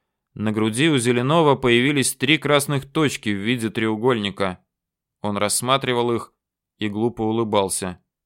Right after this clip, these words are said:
«Хищник». Почему-то всплыло в мозгу. «Хищник, иди нахер, не до тебя сейчас!» заорал я.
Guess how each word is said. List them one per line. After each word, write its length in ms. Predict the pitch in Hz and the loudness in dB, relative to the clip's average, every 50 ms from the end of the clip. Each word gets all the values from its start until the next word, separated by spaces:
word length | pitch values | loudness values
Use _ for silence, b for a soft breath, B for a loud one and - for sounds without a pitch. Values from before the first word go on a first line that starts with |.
| _ _ _ _ _ _ _ _ _ _ _ _ _ _ _ _ _ _ _ | _ _ _ _ _ _ _ _ _ _ _ _ _ _ _ _ _ _ _
«Хищник». 840 | _ - - - 120 139 120 92 - - - 101 92 85 - _ _ _ _ _ _ _ _ _ _ _ _ _ _ | _ -20 -12 -6 -4 -2 -2 -2 -4 -6 -6 -6 -8 -8 -10 _ _ _ _ _ _ _ _ _ _ _ _ _ _
Почему-то 520 | - 98 - - - 95 107 127 131 120 98 | -10 -8 -8 -6 -6 -6 -6 -4 -4 -6 -6
всплыло 500 | - - - - 101 104 104 104 104 101 | -6 -8 -8 -4 -2 -2 0 0 0 -2
в 80 | 92 | -2
мозгу. 580 | 104 104 110 113 101 98 104 98 92 - _ b b b b b b b b b b b b b b | -2 -2 -2 -2 -2 -6 -6 -6 -6 -8 _ b b b b b b b b b b b b b b
«Хищник, 640 | - - - - 208 226 175 - 175 175 143 165 | -18 -10 -2 4 6 6 6 6 4 0 4 4
иди 220 | 170 160 156 196 | 4 6 6 4
нахер, 580 | 190 165 160 156 165 180 180 151 135 156 139 131 | 4 4 4 4 6 6 6 6 6 6 6 6
не 160 | 131 131 135 | 4 4 2
до 120 | 143 160 143 | 2 2 2
тебя 320 | - 170 160 165 170 139 | 2 2 6 6 6 6
сейчас!» 420 | - 147 139 139 - 151 131 117 | 6 4 2 2 4 4 4 4
заорал 440 | 98 95 113 120 120 120 117 110 110 | 4 4 6 8 8 8 8 6 6
я. 380 | 110 110 110 104 95 76 - | 4 4 4 4 2 0 -4